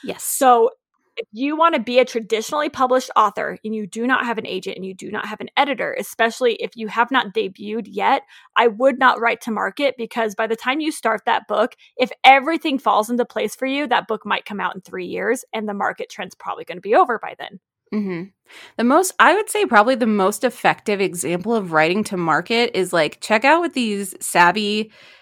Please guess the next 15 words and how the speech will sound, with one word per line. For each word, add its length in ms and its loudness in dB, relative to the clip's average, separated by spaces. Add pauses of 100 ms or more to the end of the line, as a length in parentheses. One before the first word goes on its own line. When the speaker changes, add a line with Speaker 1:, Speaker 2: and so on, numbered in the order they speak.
(140)
Speaker 1:
women 560 0
who 220 0
are 120 4
writing 340 2
romance 420 0
or 80 2
doing, 380 2
uh, 260 2
like, 180 2
wh-, 160 -2
who 80 -2
are 120 2
self-publishing 600 0
romance 340 2
on 160 2